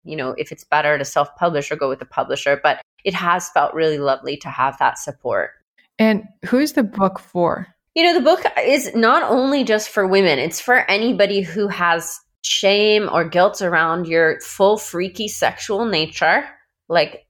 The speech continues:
Speaker 1: the most delicious, freaky, wild parts of you.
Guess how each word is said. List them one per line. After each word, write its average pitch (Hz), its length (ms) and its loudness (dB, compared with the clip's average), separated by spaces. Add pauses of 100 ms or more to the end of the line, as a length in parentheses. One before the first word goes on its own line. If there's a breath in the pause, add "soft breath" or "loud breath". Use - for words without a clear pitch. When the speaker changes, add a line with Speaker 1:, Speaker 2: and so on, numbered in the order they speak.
(180)
Speaker 1:
the 170 140 -2
most 165 540 -2
delicious, 170 840 0
freaky, 185 560 -4
wild 175 600 2
parts - 340 -2
of 185 160 -2
you. 208 340 2